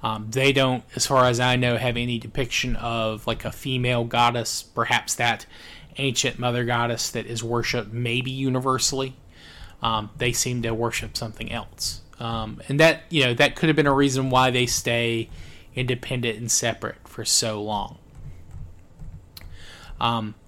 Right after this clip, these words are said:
but this culture, sadly, does begin to disappear right around six thousand B C E. Um, and that is due to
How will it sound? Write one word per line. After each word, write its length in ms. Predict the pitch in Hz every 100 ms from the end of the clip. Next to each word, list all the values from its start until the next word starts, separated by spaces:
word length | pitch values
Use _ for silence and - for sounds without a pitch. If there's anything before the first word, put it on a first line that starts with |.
| - - - - -
but 280 | 147 175 165
this 180 | 175 -
culture, 480 | - 180 - 160
sadly, 480 | 143 - 156 143 147
does 380 | 127 - 135 139
begin 460 | 123 135 135 135 123
to 180 | -
disappear 840 | 127 123 - 120 - 123 113 107 101 - - - - - -
right 360 | 123 147 151
around 360 | 139 135 127 117
six 340 | - 123 -
thousand 600 | - 120 113 107 110 104 - - - - - -
B 160 | 135 123
C 380 | - - 113 -
E. 280 | - 113 - - - - - - - - -
Um, 420 | 110 107 104 101 - - - - - - - - - - - -
and 180 | 156 143
that 220 | 147 143
is 220 | 143 131
due 240 | 117 135 131
to 580 | 131 135 127 123 120